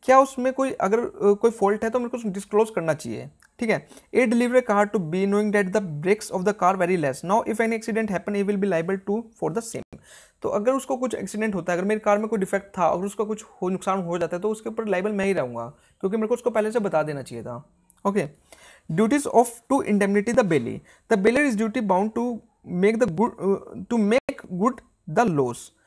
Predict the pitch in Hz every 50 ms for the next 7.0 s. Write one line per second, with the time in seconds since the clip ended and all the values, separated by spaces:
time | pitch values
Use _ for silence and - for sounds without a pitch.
0 | _ _ _ _ _ _ - - 226 214 - 285 226 202 214 214 208 220 185 185
1 | 180 190 226 233 202 214 220 220 214 226 214 226 226 220 - - - 196 185 185
2 | 233 240 254 233 - 240 196 196 190 202 214 214 214 214 170 180 208 214 214 -
3 | 170 170 170 175 170 170 220 214 214 - - 156 151 151 165 170 175 190 240 277
4 | 269 - - _ _ - 160 160 160 185 214 208 - - 120 - - - _ _
5 | _ _ _ - 226 202 151 - - _ - - _ _ - - 233 240 240 226
6 | 226 247 262 233 175 151 170 196 - _ _ _ - 220 220 214 220 226 247 262